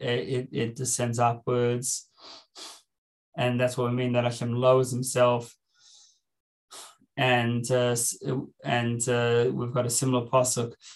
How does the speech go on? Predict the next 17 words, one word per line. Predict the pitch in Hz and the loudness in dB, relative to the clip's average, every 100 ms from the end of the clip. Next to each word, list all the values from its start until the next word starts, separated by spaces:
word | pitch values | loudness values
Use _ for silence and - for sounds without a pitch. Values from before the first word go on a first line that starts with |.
| - | -8
"Hashkivim | 123 120 - 123 | -4 0 2 2
Mein | 123 127 127 | 4 2 2
Kachcha," | 120 151 156 - 131 | 4 6 6 2 -2
that | 120 | 0
Hashem | 123 - 139 127 | -2 2 2 4
looks | 175 175 | 4 2
down | - 123 120 | -2 -4 -4
from | 120 | -4
he-, | 117 123 | -2 -4
uh, | - 120 120 117 113 | 0 2 2 2 -2
from | - 123 | -4 -4
his | 117 | -2
ho-, | 120 - | -4 -4
holy | 117 127 120 | 0 2 2
place | 117 123 120 - | 2 2 2 -2
in | 120 | 0
heaven | 127 151 131 123 123 123 | 2 2 2 2 2 0